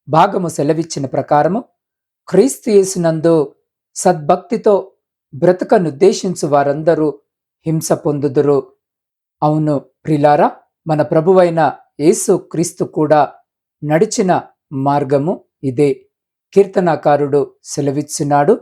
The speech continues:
"నీతిమంతునికి కలుగు ఆపదలు అనేకములై ఉన్నవి." క్రీస్తు కూడా మీ కొరకు బాధపడి, మీరు తన అడుగుజాడలయందు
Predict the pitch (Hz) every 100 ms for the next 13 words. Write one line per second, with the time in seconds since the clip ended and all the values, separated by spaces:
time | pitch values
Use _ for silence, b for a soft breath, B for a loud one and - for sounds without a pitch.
0 | _ _ _ _ _ 156 208 247 214 180
1 | 165 160 139 139 - 147 147 151 131 -
2 | _ 123 127 165 131 160 254 _ _ _
3 | _ _ 147 143 151 190 190 160 156 151
4 | 143 - _ _ 139 147 139 143 127 _
5 | _ _ _ _ _ _ _ 208 254 247
6 | 214 - 180 170 156 - _ 160 160 175
7 | 180 185 160 135 127 147 156 151 247 -
8 | _ _ _ _ _ - 156 233 262 254
9 | 202 180 143 - 143 160 196 165 165 208
10 | 214 180 165 156 160 139